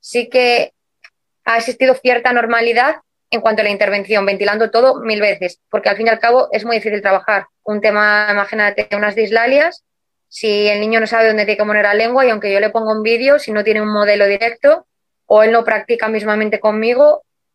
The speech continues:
es súper difícil que él pueda, pues eso, adqui-, adquirir nuevos fonemas y artic-, y articular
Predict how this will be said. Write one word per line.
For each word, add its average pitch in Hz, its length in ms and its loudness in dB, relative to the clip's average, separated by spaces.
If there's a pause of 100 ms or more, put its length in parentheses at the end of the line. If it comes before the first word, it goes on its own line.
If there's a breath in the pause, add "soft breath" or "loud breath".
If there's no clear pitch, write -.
(160)
es 226 220 2
súper 202 360 -2
difícil 247 600 -2 (380)
que 202 140 0
él 208 140 -2
pueda, 202 880 2 (320)
pues 208 160 -4
eso, 208 120 0
adqui-, 196 360 -4
adquirir 208 400 0
nuevos 220 240 2
fonemas 240 500 -2
y 208 120 -2
artic-, 190 300 -6
y 190 160 -2
articular 180 600 -2